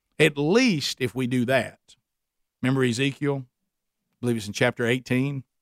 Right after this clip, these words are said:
I'll paraphrase it. Look, if you tell people the truth and they reject you,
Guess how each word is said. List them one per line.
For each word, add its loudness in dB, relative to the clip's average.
I'll 2
paraphrase 0
it. -10
Look, 4
if 2
you 2
tell 2
people 0
the -2
truth 0
and -2
they 2
reject -2
you, -2